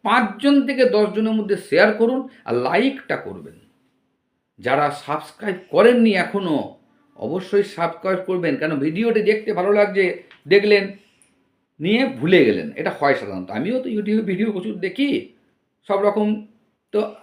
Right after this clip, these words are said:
সত্যি কথা বলতে মনে থাকে না, সেই জন্য আপনাদের একটু মনে করে দিলাম যে সাবস্ক্রাইবটা করে নিন। এবার দেখুন, সামগ্রিক চিত্র যদি আমরা দেখতে চাই যে দু হাজার ছাব্বিশ সালে,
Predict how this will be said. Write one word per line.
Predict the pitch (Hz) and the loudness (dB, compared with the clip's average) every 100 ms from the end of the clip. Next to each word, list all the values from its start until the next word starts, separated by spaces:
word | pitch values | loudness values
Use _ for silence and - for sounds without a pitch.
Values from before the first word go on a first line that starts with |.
| - 208 | -8 -6
সত্যি | 214 233 | -2 0
কথা | 233 | 2
বলতে | 226 220 233 | 2 4 2
মনে | 165 185 190 | 2 2 0
থাকে | 165 | 0
না, | 135 | -2
সেই | 113 151 | -4 -4
জন্য | 175 208 | -2 -2
আপনাদের | 190 190 196 | -4 -6 -8
একটু | 190 | -4
মনে | 208 233 214 | -2 0 0
করে | 175 | 0
দিলাম | 135 131 | 0 -2
যে | 165 | -6
সাবস্ক্রাইবটা | - 180 - 156 143 110 | -6 -6 -2 -2 -2 -4
করে | 101 90 | -8 -10
নিন। | 85 - _ _ _ _ _ _ _ _ - | -12 -18 _ _ _ _ _ _ _ _ 2
এবার | 196 214 165 | 4 6 2
দেখুন, | 131 104 - - _ _ _ _ _ _ _ _ _ _ _ - _ _ | -2 -4 -10 -18 _ _ _ _ _ _ _ _ _ _ _ -20 _ _
সামগ্রিক | - 175 220 262 220 254 285 - | -2 2 4 4 4 0 0 -2
চিত্র | 233 220 - 180 139 | -6 -6 -4 0 2
যদি | 143 165 | 0 -4
আমরা | 165 131 165 | -4 -2 -2
দেখতে | 170 113 - 95 - | -2 -6 -6 -10 -10
চাই | 87 85 | -14 -10
যে | 135 | -10
দু | 147 151 135 | -6 -6 -4
হাজার | 156 240 247 | -4 -6 -8
ছাব্বিশ | - 113 101 98 - | -14 -16 -14 -16 -18
সালে, | 92 90 | -20 -20